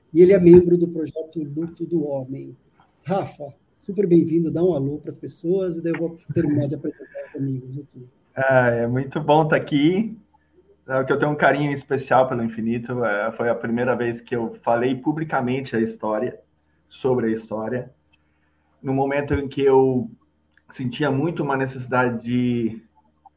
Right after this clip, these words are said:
Speaker 2: de ter, é, a, a minha dor reconhecida, assim. Então, desde então,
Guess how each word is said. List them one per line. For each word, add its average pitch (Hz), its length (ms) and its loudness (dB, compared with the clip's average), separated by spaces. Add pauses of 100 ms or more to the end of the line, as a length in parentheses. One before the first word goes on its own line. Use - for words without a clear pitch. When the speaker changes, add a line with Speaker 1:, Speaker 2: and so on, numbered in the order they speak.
(140)
Speaker 2:
de 131 140 -8
ter, 156 800 2
é, 127 300 -2
a, 117 400 -4 (260)
a 127 80 -4
minha 143 200 -2
dor 147 240 2
reconhecida, 131 720 -4
assim. 107 360 -14 (1040)
Então, 135 680 2
desde 143 560 2
então, 131 880 -2